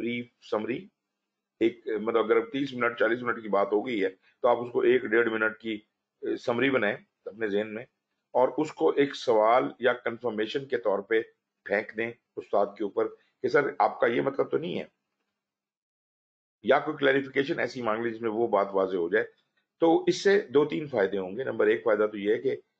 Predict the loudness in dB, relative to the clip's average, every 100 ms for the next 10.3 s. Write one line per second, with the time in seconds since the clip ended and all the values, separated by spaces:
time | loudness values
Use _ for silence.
0 | _ 0 0 -2 0 0 0 -2 0 2
1 | 2 0 -2 0 0 2 0 -2 -6 -2
2 | 0 0 -4 -8 -12 _ -20 -20 _ _
3 | _ _ _ -6 0 2 4 4 2 -4
4 | _ _ _ 0 4 4 0 _ _ 2
5 | 4 4 2 0 2 0 0 -2 2 4
6 | 4 4 4 2 -4 -6 0 0 2 -2
7 | -6 _ _ _ _ _ -2 0 0 2
8 | 4 4 2 2 2 2 0 -2 0 0
9 | 2 2 0 -2 -4 -6 -6 0 0 0
10 | -6 -8 -10